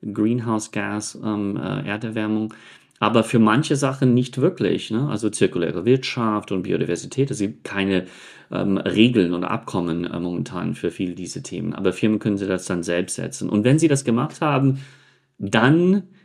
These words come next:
ist die Frage, wie machen sie das? Ja? Also da geht es in die Verbesserung ihrer eigenen Operations und, ähm, Aktivitäten, ähm, und wie diese Steuerung intern,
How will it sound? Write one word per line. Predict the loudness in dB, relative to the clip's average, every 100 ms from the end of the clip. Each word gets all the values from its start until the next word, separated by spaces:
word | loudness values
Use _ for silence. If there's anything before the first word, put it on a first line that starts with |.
| _ _ _
ist | 0 2
die |
Frage, | 0 4 4 6
wie | 6
machen | 4 2 -4
sie | -4
das? | -6 -8 -8 -8
Ja? | -4 -2 -4 -6
Also | -6 0 4 4 2
da | -2 -2
geht | 2 0 2
es | -6 -2
in | 0
die | 0
Verbesserung | 0 -2 2 2
ihrer | 2 -2
eigenen | -2 -2 -2
Operations | -4 0 2 4 2 2 4 2 2
und, | -2 -2
ähm, | -2 -4 -4
Aktivitäten, | -8 -4 -2 0 2 2 2 -2 -2 _ _ _ -20 -20 -20 -20 -2
ähm, | 2
und | 6 6 6
wie | 2 2 4 4
diese | 2 2 4 6 8 8 6
Steuerung | 4 4 6 6 4 0
intern, | 0 -2 -2 -6 -4 -2 -2